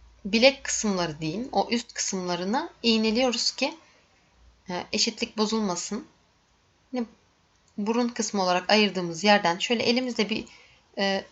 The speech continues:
elimle gösterdiğim o üçgen bölgeyi göz kararı ayarlayıp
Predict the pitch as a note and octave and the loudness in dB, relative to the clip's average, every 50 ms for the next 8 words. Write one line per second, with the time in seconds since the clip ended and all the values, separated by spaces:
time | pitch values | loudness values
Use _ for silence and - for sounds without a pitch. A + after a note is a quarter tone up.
0 | _ _ _ _ - _ _ - - A3+ A#3 A#3 A#3 A3+ G3+ G#3+ G#3+ - - G#3+ | _ _ _ _ -20 _ _ -4 -2 0 0 0 0 0 -2 -2 -2 2 2 4
1 | G3+ G3+ G#3+ G#3+ G#3 - A3 G#3+ - - A#3 G#3+ G#3+ G#3+ G#3 G3+ F#3+ E3+ E3 E3+ | 4 4 4 2 2 2 0 0 2 4 6 6 6 6 4 2 2 2 2 0
2 | E3+ F#3 B3 D#4 - - - - - - - - - _ _ - A#3+ A3+ - - | 0 0 -2 -4 -6 -12 -20 -20 -20 -20 -20 -20 -20 _ _ 0 2 2 2 2
3 | - F#3+ E3 F3 D#3 - - - G#3 A3+ A3+ G#3+ G3 F3 D#3 D#3+ F3+ - - - | 2 2 4 4 4 2 4 4 4 6 6 6 6 4 4 0 -2 -4 -8 -14
4 | - - - | -20 -20 -20